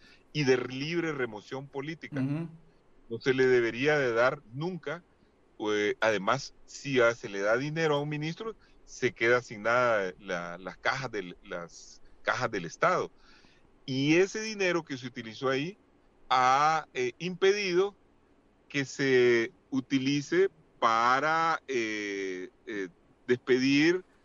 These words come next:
Speaker 1: al perso-, a cuadros intermedios, a cuadros de ejecutivos de alto nivel del Partido Nacional que siguen en la administración pública porque no hay dinero para removerlos.
Speaker 2: Ujú.
Speaker 1: Entonces,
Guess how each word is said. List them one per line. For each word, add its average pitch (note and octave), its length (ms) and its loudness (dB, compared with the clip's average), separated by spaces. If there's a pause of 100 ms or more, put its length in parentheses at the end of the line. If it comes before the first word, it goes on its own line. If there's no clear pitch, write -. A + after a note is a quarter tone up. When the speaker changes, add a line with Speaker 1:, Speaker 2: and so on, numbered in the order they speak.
(280)
Speaker 1:
al A2+ 140 -2
perso-, B2 480 -4
a A2+ 120 2
cuadros D#3 580 0
intermedios, B2 760 -4
a F#2 60 -8
cuadros D#3+ 400 0
de A2+ 220 0
ejecutivos C3+ 640 -6
de C3+ 80 2
alto C3 200 -4
nivel C#3+ 300 -4
del C3+ 140 -6
Partido A#2+ 380 -6
Nacional C3+ 500 -4 (320)
que C3 180 0
siguen E3+ 480 0
en A2+ 100 -2
la G2+ 60 -2
administración F#2+ 640 -10
pública D#3 340 -10
porque F#2+ 280 -12
no F#2+ 100 -10
hay G2 60 -8
dinero G#2+ 360 -6
para G2+ 200 -4
removerlos. G2+ 580 -6 (600)
Speaker 2:
Ujú. A#2+ 280 -10 (120)
Speaker 1:
Entonces, D#3 680 0